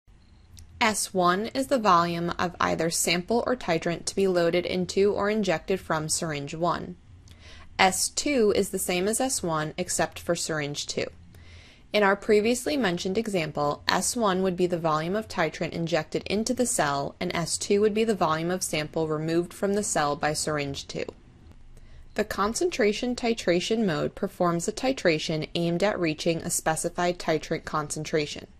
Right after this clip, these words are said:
The target concentration is the final titrant concentration of the experiment. The step is the concentration gradient, or the increments at which the concentration is changing to reach the target concentration. When in concentration mode,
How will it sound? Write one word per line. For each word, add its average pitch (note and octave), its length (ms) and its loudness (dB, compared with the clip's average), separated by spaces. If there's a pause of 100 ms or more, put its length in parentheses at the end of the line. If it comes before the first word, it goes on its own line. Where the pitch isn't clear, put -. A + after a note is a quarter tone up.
(560)
The G#3 120 4
target G3+ 440 4
concentration A#3+ 800 0
is - 160 -6
the F#3 80 -4
final E3+ 440 0
titrant - 480 -2
concentration E3 760 -4
of D3+ 80 -6
the D#3+ 120 0
experiment. D3+ 680 -2 (600)
The G3+ 100 0
step - 400 4
is B3+ 120 2
the C4 100 0
concentration G3 760 0
gradient, D3 520 2
or F3 120 2
the - 140 -2
increments F3+ 540 0
at A3 120 0
which F3 280 0
the E3+ 60 -2
concentration E3+ 840 -2
is - 160 -4
changing D#3 500 0
to F3 140 -4
reach E3 320 -2
the G3 100 -2
target D#3 420 0
concentration. D#3+ 840 -2 (840)
When G3 300 2
in B3+ 160 0
concentration A3 840 0
mode, D3+ 340 0